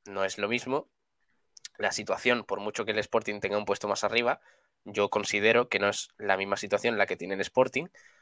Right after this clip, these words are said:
que la que tiene el Málaga. Eh, a mí, al menos, las tres últimas jornadas con Pablo Guede, el Málaga me ha dejado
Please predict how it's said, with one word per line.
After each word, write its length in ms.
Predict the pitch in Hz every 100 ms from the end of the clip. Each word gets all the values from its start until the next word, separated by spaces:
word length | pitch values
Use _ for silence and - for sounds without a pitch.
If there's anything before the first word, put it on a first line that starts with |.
| _
que 100 | -
la 80 | 92
que 100 | 92
tiene 180 | - 98
el 60 |
Málaga. 320 | 127 139 - - _ _ _ _ _
Eh, 180 | 104 107
a 120 | 101
mí, 200 | 107 120
al 120 | 120
menos, 400 | 120 135 151 -
las 240 | - 113 -
tres 200 | 117 113
últimas 300 | 120 120 113
jornadas 380 | 120 123 147 151
con 180 | 123
Pablo 260 | 117 117 117
Guede, 300 | 120 147 165
el 160 | 120 110
Málaga 320 | 107 120 131
me 100 | 113
ha 60 | 113
dejado 420 | - 131 151